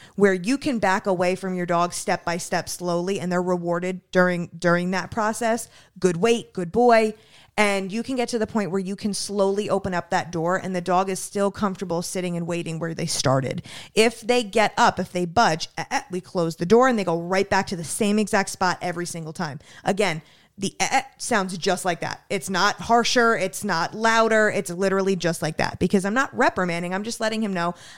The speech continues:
"I don't, I didn't like what you did. Let's try again." Right? So, like, give me something else. And if you give me the correct behavior, you're gonna get praise, you're gonna get food, you're gonna get love, right? So he gets all the things that he wants when he does the right thing. And pretty much he just gets nothing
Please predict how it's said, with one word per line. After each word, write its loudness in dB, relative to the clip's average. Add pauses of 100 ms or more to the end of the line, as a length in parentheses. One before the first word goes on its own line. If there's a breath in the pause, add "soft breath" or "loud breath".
(120 loud breath)
"I 6
don't, 2
I 2
didn't 2
like 4
what -4
you 0
did. 2
Let's -2
try 2
again." -4 (140)
Right? 0
So, -6
like, -2
give -2
me -2
something -4
else. -10 (320 loud breath)
And 4
if -4
you -4
give -2
me -2
the -4
correct 0
behavior, -4
you're -2
gonna -6
get -6
praise, 0
you're -4
gonna -4
get -8
food, -4
you're -2
gonna -4
get -6
love, -10
right? -2 (300 loud breath)
So 2
he -2
gets 2
all 4
the 0
things -2
that -2
he 0
wants 0
when -6
he -10
does -6
the -2
right 2
thing. -10
And -8
pretty -2
much 0
he -8
just -8
gets -4
nothing -2